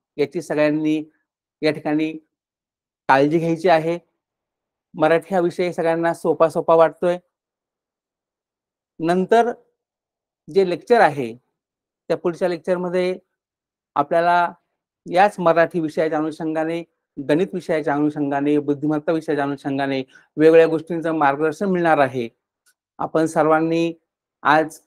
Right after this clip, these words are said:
या घटकांतर्गत, या उपघटकांतर्गत ज्या ज्या गोष्टी आपल्याला समजल्या असतील त्या सगळ्यांनी समजून घ्यायचा प्रयत्न केला असेल. आपण सर्वांनी, अ,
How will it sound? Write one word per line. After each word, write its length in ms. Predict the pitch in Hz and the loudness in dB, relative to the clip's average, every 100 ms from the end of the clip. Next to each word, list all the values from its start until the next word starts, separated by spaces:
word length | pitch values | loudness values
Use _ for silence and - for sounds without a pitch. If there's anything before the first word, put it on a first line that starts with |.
| _ _ _ _ _ _ _ _ _ _ _ _ _ _ _ _ _ _ _ _ _ 220 160 | _ _ _ _ _ _ _ _ _ _ _ _ _ _ _ _ _ _ _ _ _ -14 2
या 180 | 190 202 | 4 4
घटकांतर्गत, 960 | 175 - 180 156 151 143 131 139 135 | -2 0 2 2 2 -2 0 -2 2
या 120 | 165 | 4
उपघटकांतर्गत 1000 | 165 160 156 151 165 147 147 147 139 147 | 4 4 -2 -2 -4 -4 -4 -4 -2 -2
ज्या 140 | 143 147 | -2 -2
ज्या 160 | 165 | -2
गोष्टी 280 | 156 160 - | -4 -6 -4
आपल्याला 240 | 143 156 160 | -2 -2 -4
समजल्या 520 | - 156 175 165 147 | -6 -4 -2 0 -2
असतील 400 | - - 127 127 _ _ _ _ | -2 -6 -6 -6 _ _ _ _
त्या 120 | 160 | -6
सगळ्यांनी 380 | 151 156 151 160 | -4 -2 -2 -2
समजून 340 | 156 151 151 147 | -2 0 0 0
घ्यायचा 280 | 147 151 | -2 -2
प्रयत्न 300 | 147 151 147 | -2 -2 -2
केला 240 | 151 156 156 | -2 2 2
असेल. 300 | 147 170 165 - _ _ - | 0 -4 -4 -10 _ _ -6
आपण 260 | 139 160 | -2 -2
सर्वांनी, 760 | 151 160 151 151 156 160 160 160 _ _ | 0 0 2 2 0 0 -2 -8 _ _
अ, 60 | - | -8